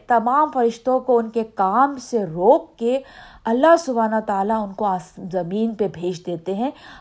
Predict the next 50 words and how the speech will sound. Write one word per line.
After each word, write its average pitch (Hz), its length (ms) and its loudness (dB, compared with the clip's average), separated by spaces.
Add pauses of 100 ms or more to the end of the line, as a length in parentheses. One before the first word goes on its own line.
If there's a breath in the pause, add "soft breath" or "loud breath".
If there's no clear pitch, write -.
حضرت 220 480 4
جبرائیل 180 680 0
علیہ 196 180 0
السلام 175 560 -4
کے 170 140 -8
ساتھ۔ 165 380 -8 (1120)
تو 220 80 0
یہ 208 180 2
رات 208 400 4 (440 loud breath)
اس 320 260 0
لیے 277 140 2
خاص 240 420 0
ہو 247 60 -2
جاتی 220 360 0
ہے، 247 40 0
ایک 220 300 -2
تو 233 100 0
یہ 220 240 -2
کہ 233 180 -4
جبرائیل 185 680 -2
علیہ 226 160 0
السلام 220 540 -2 (440 loud breath)
جو 254 160 0
کہ 269 140 0
خاص، 262 540 2
خاص 254 400 2
موقعوں 208 360 0
پر 214 160 2
نیچے 185 400 -4
آئے 175 240 0
ہیں، 185 200 -6 (500 loud breath)
حضرت، 196 400 0
آ، 190 40 0 (320)
جب 196 160 2
بھی 269 220 0
کوئی 247 180 0
کتاب 208 640 2
کا 214 80 2
معاملہ 190 360 -2
ہوا، 190 300 0
حضرت 175 260 -2
موسیٰ 175 320 -4
علیہ 196 120 2
السلام 180 480 -4
کے 180 140 -4
لیے 180 160 -4
وہ 175 160 -2
آئے 180 240 -2
زمین 170 400 -8
پہ، 185 180 -4